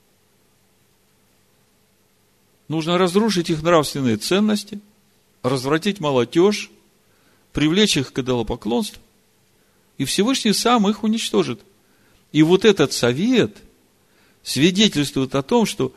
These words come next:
Бельям очень хорошо знает волю Всевышнего.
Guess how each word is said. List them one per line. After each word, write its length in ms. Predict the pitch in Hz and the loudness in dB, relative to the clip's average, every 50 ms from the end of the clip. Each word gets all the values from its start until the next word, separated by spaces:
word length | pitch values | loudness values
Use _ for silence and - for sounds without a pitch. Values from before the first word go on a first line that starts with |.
| _ _ - | _ _ -4
Бельям 580 | 110 131 143 147 151 175 208 226 190 139 107 - - _ _ _ _ - | -2 0 0 2 2 2 2 2 2 0 -2 -8 -14 _ _ _ _ 0
очень 500 | 151 180 233 247 233 214 - 180 147 - | 2 4 6 6 6 4 2 0 -2 -2
хорошо 560 | - 143 135 135 139 135 - - 240 262 233 | -2 -2 0 0 0 -2 -2 -2 -2 -2 -2
знает 420 | 156 143 156 180 208 214 202 196 | -2 -4 -2 0 0 0 0 0
волю 300 | 143 156 180 190 185 190 | 0 0 0 2 2 0
Всевышнего. 600 | 185 - - 214 247 233 190 - - - - - | -2 -4 -6 -4 -4 -4 -4 -6 -8 -12 -16 -20